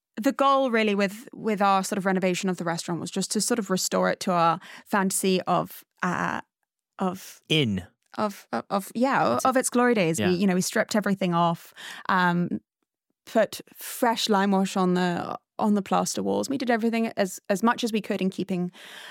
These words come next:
Speaker 1: um, with the time.
Speaker 2: You can't, like, fake the patina of the beams and the walls, and you've got a great parlor with a hearth, and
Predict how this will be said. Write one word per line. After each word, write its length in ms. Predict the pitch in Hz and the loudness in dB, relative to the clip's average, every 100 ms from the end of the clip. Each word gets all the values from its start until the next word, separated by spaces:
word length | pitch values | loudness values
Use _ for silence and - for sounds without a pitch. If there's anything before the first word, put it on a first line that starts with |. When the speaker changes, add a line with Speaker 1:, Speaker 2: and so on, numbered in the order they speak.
| - | -12
Speaker 1:
um, 380 | - - - - | -4 -2 -2 -6
with 220 | - 220 208 | -6 -6 -6
the 60 | |
time. 420 | - - - - 226 - | -6 -6 -4 -8 -12 -4
Speaker 2:
You 120 | 135 | -2
can't, 220 | 143 202 | 2 2
like, 240 | 175 147 - | 2 0 -4
fake 360 | - 143 127 | -4 -2 -2
the 80 | - | -2
patina 420 | 113 110 - 107 | -4 -2 0 2
of 160 | 107 98 | 4 2
the 80 | 95 | 0
beams 560 | 82 104 101 101 98 | 0 0 2 2 0
and 120 | 95 92 | -2 -2
the 60 | |
walls, 640 | 85 95 98 98 92 92 | 0 2 2 2 -2 -6
and 340 | - 101 98 98 | -4 -2 0 0
you've 100 | 98 | 0
got 140 | 101 | 0
a 40 | 98 | 2
great 200 | 92 - | -2 -4
parlor 440 | - 113 104 101 | 0 2 4 2
with 120 | 90 | 2
a 80 | - | -2
hearth, 400 | - 107 95 - | 0 0 0 -6
and 180 | 85 | -6